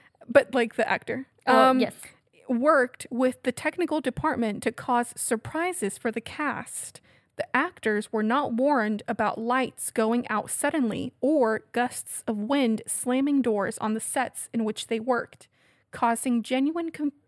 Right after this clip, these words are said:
Speaker 1: confusion and startled reactions from the actors to appear in the film.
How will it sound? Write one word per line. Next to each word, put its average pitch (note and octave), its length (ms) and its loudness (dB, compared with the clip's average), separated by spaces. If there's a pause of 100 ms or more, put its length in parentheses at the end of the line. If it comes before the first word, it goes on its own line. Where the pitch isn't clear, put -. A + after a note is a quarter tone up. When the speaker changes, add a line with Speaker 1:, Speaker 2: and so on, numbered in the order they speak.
(200)
Speaker 1:
confusion B3+ 800 -2 (500)
and A3+ 220 0
startled B3 480 0
reactions A#3 800 -4 (520)
from B3 180 2
the - 140 0
actors A#3 400 -4
to - 160 -6
appear B3 420 -2
in A3+ 200 0
the G#3+ 80 -2
film. A#3 480 -4